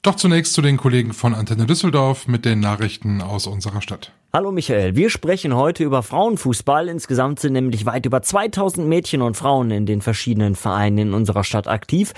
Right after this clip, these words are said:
Speaker 2: Dann kehrt der Bütchentag zurück und dann gibt es ein neues Wohnprojekt in Düsseldorf und zwar in Lierenfeld. Auch das ist Thema heute. Mädchen- und Frauenfußball bekommt auch hier in Düsseldorf eine immer größere Bedeutung. Insgesamt weit über zweitausend Mädchen und Frauen sind in den verschiedenen Vereinen in der Stadt aktiv.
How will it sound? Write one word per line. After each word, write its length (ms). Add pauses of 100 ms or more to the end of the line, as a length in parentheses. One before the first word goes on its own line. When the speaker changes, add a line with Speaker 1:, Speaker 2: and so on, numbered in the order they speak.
(240)
Speaker 2:
Dann 260
kehrt 240
der 120
Bütchentag 800
zurück 320
und 200
dann 180
gibt 240
es 140
ein 160
neues 400
Wohnprojekt 720
in 120
Düsseldorf 680
und 140
zwar 340
in 80
Lierenfeld. 580
Auch 240
das 260
ist 280
Thema 340
heute. 340 (680)
Mädchen- 380
und 180
Frauenfußball 920
bekommt 560
auch 240
hier 160
in 60
Düsseldorf 440
eine 220
immer 180
größere 460
Bedeutung. 500
Insgesamt 640
weit 160
über 160
zweitausend 800
Mädchen 400
und 160
Frauen 340
sind 320
in 140
den 160
verschiedenen 640
Vereinen 580
in 160
der 120
Stadt 280
aktiv. 460